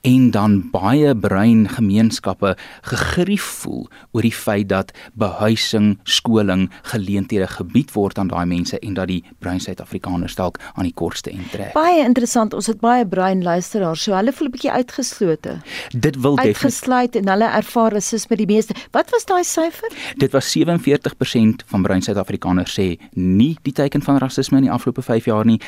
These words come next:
Speaker 1: maar drieënvyftig persent, 'n meerderheid, sê
Speaker 2: Het dit
Speaker 1: hulle
Speaker 2: ervaar?
Speaker 1: het dit ervaar. En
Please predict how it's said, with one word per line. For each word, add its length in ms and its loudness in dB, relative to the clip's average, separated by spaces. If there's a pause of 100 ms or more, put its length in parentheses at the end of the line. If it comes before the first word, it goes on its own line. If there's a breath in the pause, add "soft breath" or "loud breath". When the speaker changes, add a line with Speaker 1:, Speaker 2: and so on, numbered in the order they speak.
Speaker 1:
maar 120 -2
drieënvyftig 680 0
persent, 300 -2
'n 200 -6
meerderheid, 760 0
sê 120 -20
Speaker 2:
Het 100 -2
dit 100 4
Speaker 1:
hulle 160 0
Speaker 2:
ervaar? 400 -2
Speaker 1:
het 100 2
dit 140 0
ervaar. 420 2
En 180 2